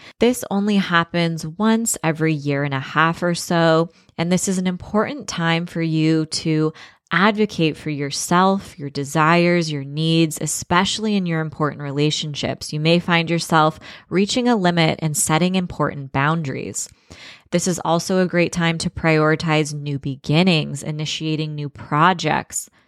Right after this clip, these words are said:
and pouring your effort into goals that feel expansive, optimistic, and creative. Now, this can also be a little bit of an accident-prone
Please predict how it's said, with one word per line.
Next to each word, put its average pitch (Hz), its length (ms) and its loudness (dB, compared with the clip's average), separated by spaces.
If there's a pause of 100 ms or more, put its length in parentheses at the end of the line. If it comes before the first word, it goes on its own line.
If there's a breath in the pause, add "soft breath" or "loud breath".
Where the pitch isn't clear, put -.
(160)
and 180 80 -2
pouring 226 360 0
your 254 160 0
effort 160 380 0
into 151 320 -6
goals 175 540 2
that 151 200 0
feel 147 520 0
expansive, 175 1080 0
optimistic, - 960 -2
and - 100 -12
creative. - 880 0 (220)
Now, 202 120 4
this 214 140 -2
can 247 140 -2
also 208 300 -2
be 233 140 0
a 226 60 4
little 185 220 2
bit 190 220 2
of 165 340 2
an 170 140 -4
accident-prone 196 1120 -2